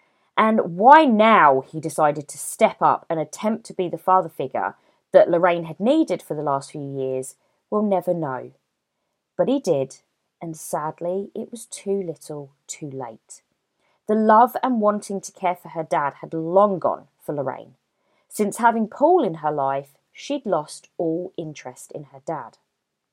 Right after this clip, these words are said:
And Des's attempt at parenting would also prove to be a fatal mistake.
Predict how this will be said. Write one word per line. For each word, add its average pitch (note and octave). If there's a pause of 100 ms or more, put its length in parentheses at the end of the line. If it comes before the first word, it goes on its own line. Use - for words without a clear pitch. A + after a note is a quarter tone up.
(320)
And G#3
Des's A#3
attempt F3+
at D#3+
parenting G#3 (100)
would E3+
also D#3+ (100)
prove D3+
to -
be D3
a D3 (160)
fatal C3+
mistake. B2